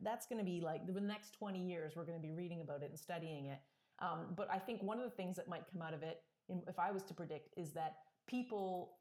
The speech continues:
who used to criticize that, or, or that teenagers who maybe hung out that way, or people that hung out that way, we're gonna really have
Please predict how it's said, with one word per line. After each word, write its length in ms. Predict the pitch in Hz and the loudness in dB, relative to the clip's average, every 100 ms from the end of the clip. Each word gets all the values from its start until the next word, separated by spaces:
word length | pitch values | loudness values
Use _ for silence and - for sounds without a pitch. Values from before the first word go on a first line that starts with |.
| - | -4
who 320 | 190 190 190 | 2 4 6
used 200 | 190 196 | 4 2
to 40 | |
criticize 500 | 185 233 233 240 165 160 | -2 0 0 2 0 2
that, 120 | 160 | 2
or, 140 | 160 | 2
or 160 | - 170 | 2 0
that 160 | 160 | 0
teenagers 500 | - 262 247 190 175 - | -2 0 2 2 0 0
who 120 | 185 | 0
maybe 260 | 165 156 | 0 -2
hung 220 | 156 175 180 | -2 -2 0
out 180 | 240 | 0
that 180 | 240 240 | 4 4
way, 260 | 240 240 240 | 4 2 2
or 80 | 170 | 0
people 340 | 165 262 262 233 | -2 -4 -2 -2
that 120 | 190 | 0
hung 220 | 202 202 | -2 -2
out 160 | 202 202 | -2 0
that 160 | 196 | -2
way, 260 | 202 202 208 - _ _ - | 0 0 -2 -6 _ _ 0
we're 240 | 208 254 | 2 4
gonna 200 | 277 262 180 | 4 2 4
really 400 | 214 226 226 214 | 2 2 0 0
have 440 | 190 202 202 190 | 0 2 2 2